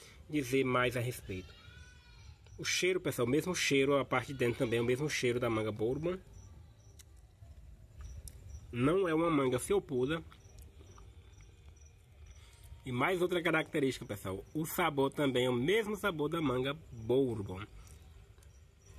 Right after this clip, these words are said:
Muito bom, pessoal. Vocês podem estar pesquisando no nosso canal e acerca da manga bourbon.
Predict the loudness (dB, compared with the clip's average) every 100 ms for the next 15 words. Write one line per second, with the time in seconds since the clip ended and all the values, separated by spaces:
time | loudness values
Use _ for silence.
0 | -16 -14 -14 -16 -14 -14 -14 -8 2 4
1 | 4 0 0 0 -2 -10 -14 -16 -18 -20
2 | -20 -20 -20 -20 -20 -14 -10 -6 -4 -2
3 | -2 0 0 -2 -2 0 2 2 0 0
4 | 0 2 0 0 -2 -2 0 0 0 -4
5 | -2 2 4 2 -4